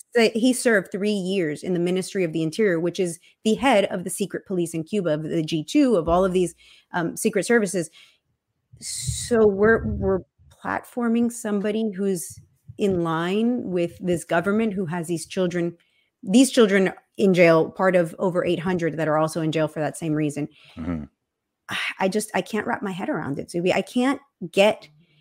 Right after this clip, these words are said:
Speaker 1: how this isn't a bigger issue.
Speaker 2: I get
Speaker 1: Or
Speaker 2: that.
Speaker 1: people aren't outraged.
Speaker 2: I think so, one of it is an amount of knowledge. I also have an, this is an interesting point because with someone like that, I don't know all the ins and outs, but based on what you've said, I'd have a question is,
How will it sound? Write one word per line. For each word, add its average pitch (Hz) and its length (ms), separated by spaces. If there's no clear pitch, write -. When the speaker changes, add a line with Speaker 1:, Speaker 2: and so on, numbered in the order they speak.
Speaker 1:
how 196 340
this 180 180
isn't 196 200
a 185 60
bigger 170 380
issue. - 460
Speaker 2:
I - 120
get 87 160
Speaker 1:
Or 87 40
Speaker 2:
that. - 120
Speaker 1:
people 202 140
aren't 175 140
outraged. 160 640
Speaker 2:
I 104 60
think 98 180
so, 123 200
one 123 200
of 107 80
it 98 120
is 90 260
an 98 160
amount 92 400
of 82 100
knowledge. 85 520
I 123 160
also 156 240
have 123 240
an, 85 380
this 110 120
is 113 40
an 98 80
interesting 92 540
point 117 300
because 87 500
with 110 160
someone 120 260
like 95 220
that, 101 260
I 113 140
don't 107 120
know 98 140
all 92 120
the 87 160
ins 87 120
and 87 100
outs, 87 220
but - 140
based 101 260
on 92 80
what 87 160
you've 82 140
said, 95 320
I'd 101 240
have 98 220
a 92 60
question 110 460
is, 92 440